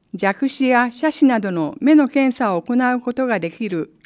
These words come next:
機器です。検査は部屋の照明を落として、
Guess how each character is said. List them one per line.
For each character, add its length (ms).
機 120
器 160
で 140
す。 260
検 280
査 140
は 220
部 60
屋 140
の 160
照 240
明 220
を 40
落 100
と 140
し 160
て、 280